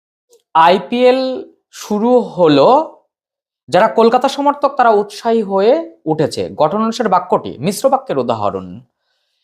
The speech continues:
নির্দেশক বাক্যের একটি শ্রেণীকরণ, ইতিবাচক আর নেতিবাচক, এর মধ্যে কি আছে? দেখো, নঙার্থক আছে, এই তো ঘ, নঙার্থক।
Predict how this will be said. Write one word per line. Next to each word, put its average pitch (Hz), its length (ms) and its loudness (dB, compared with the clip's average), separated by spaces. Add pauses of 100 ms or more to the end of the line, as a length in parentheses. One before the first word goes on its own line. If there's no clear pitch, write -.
(160)
নির্দেশক 185 460 2
বাক্যের 240 320 0
একটি 240 200 -2
শ্রেণীকরণ, 113 800 -2
ইতিবাচক 220 480 0
আর 226 80 2
নেতিবাচক, 175 460 0
এর 196 100 0
মধ্যে 214 160 -4
কি 185 100 0
আছে? 135 160 -2
দেখো, 175 180 2
নঙার্থক 196 460 0
আছে, 117 200 -2
এই 190 100 0
তো 151 120 -4
ঘ, 113 360 0
নঙার্থক। 160 480 -2